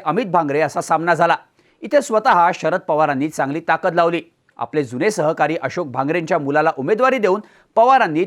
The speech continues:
तरुण चेहरा दिला, त्यामुळं लहामटेंना धक्का बसेल असं बोललं जात होतं. पण अपक्ष लढलेल्या वैभव पिचड यांच्यामुळं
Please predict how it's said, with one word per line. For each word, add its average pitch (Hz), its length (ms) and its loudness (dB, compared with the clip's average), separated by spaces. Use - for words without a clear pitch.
तरुण 208 220 4
चेहरा 202 300 4
दिला, 185 200 2
त्यामुळं 254 400 6
लहामटेंना 175 640 2
धक्का 135 320 -2
बसेल 196 340 0
असं 220 220 0
बोललं 233 220 2
जात 214 200 4
होतं. 208 200 2
पण 277 100 4
अपक्ष 254 360 0
लढलेल्या 175 520 2
वैभव 139 320 2
पिचड 151 360 -2
यांच्यामुळं 196 520 2